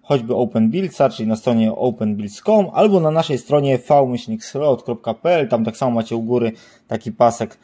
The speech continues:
software i tam możecie sobie pobrać to oprogramowanie. E, jak widzicie, po podłączeniu Arduino, ja sobie teraz je odłączę, żebyście jeszcze to mogli zobaczyć. Odłączam Arduino. Tutaj pojawił mi się tylko com trzy. W momencie, kiedy podłączyłem sobie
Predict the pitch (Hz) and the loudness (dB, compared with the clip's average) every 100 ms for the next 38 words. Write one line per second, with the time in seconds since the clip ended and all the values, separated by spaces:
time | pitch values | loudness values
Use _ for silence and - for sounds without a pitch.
0 | _ _ - 147 131 143 123 120 113 113 | _ _ -2 -2 0 0 2 2 0 0
1 | 107 113 107 110 107 120 107 107 - _ | -4 -14 -6 -6 -2 -2 0 -2 -2 _
2 | _ _ _ - 127 - 117 117 123 110 | _ _ _ 0 0 0 -6 -2 -2 2
3 | 113 113 113 110 104 87 _ _ - _ | 2 2 2 0 -2 -8 _ _ -20 _
4 | _ _ 110 117 123 185 180 170 180 175 | _ _ -4 -2 0 0 -2 -12 -4 0
5 | 139 165 160 151 135 123 160 143 123 113 | 0 0 -2 0 0 0 0 2 0 2
6 | 113 123 147 139 127 131 139 139 135 151 | 2 4 2 2 -2 0 0 0 4 4
7 | 143 127 123 - 139 - 135 131 117 117 | 4 2 2 2 -2 2 4 4 6 6
8 | 110 156 - 120 120 113 110 104 110 135 | 4 -2 -4 2 2 4 -2 2 4 6
9 | 185 - - 117 127 123 123 117 117 113 | 4 0 0 4 6 4 4 0 -4 0
10 | 117 110 - - _ _ _ - 139 120 | 2 2 0 -20 _ _ _ 2 2 2
11 | - - 165 240 233 135 170 - 151 135 | -6 0 2 2 0 -2 -2 -2 2 2
12 | - 113 180 175 185 170 143 151 147 | 2 2 2 2 2 2 2 2 2